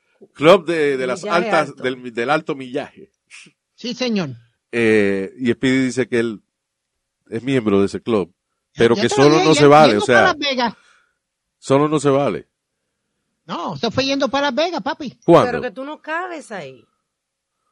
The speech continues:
Speaker 3: Mira, eso, eso fue un viaje de
Speaker 1: I've
Speaker 3: esos que
Speaker 1: been with
Speaker 3: daban
Speaker 1: you in
Speaker 3: la
Speaker 1: Las Vegas, mm, several times. ¿Cuántas
Speaker 3: No,
Speaker 1: veces
Speaker 3: pero
Speaker 1: hemos
Speaker 3: I
Speaker 1: ido
Speaker 3: went,
Speaker 1: tú y yo a
Speaker 3: I
Speaker 1: Las
Speaker 3: went
Speaker 1: Vegas?
Speaker 3: to, I went before that, remember?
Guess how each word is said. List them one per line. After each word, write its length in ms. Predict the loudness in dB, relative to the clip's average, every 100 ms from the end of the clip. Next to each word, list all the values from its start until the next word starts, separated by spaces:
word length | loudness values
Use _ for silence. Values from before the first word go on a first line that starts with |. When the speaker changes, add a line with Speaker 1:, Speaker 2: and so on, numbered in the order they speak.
| _ _ _ -10
Speaker 3:
Mira, 260 | -6 -4
eso, 140 | -4 -6
eso 260 | -8 -8 -4
fue 120 | -2
un 140 | -2
viaje 280 | -4 -4 -2
de 60 | 4
Speaker 1:
I've 80 | 4
Speaker 3:
esos 100 | 6
que 60 |
Speaker 1:
been 140 | 4 4
with 80 |
Speaker 3:
daban 160 | 6 6
Speaker 1:
you 60 | 8
in 80 | 10
Speaker 3:
la 60 |
Speaker 1:
Las 120 | 8 8
Vegas, 520 | 8 8 6 4 -2
mm, 260 | -14 -18 -20 _
several 460 | -4 4 8 8 6
times. 640 | 2 -8 -10 -18 -20 _ _ _ _ _ _ _ _
¿Cuántas 320 | 2 4 8
Speaker 3:
No, 20 | 8
Speaker 1:
veces 160 | 8
Speaker 3:
pero 140 | 6 8
Speaker 1:
hemos 40 |
Speaker 3:
I 40 |
Speaker 1:
ido 100 | 8
Speaker 3:
went, 140 | 6 6
Speaker 1:
tú 60 |
y 40 | 8
yo 60 | 10
a 20 |
Speaker 3:
I 40 |
Speaker 1:
Las 80 | 10 8
Speaker 3:
went 60 | 6
Speaker 1:
Vegas? 120 | 2
Speaker 3:
to, 260 | -4 -4 -2
I 20 |
went 160 | -2 -2
before 360 | 0 4 4
that, 180 | 2 -4
remember? 440 | -4 -4 -4 -6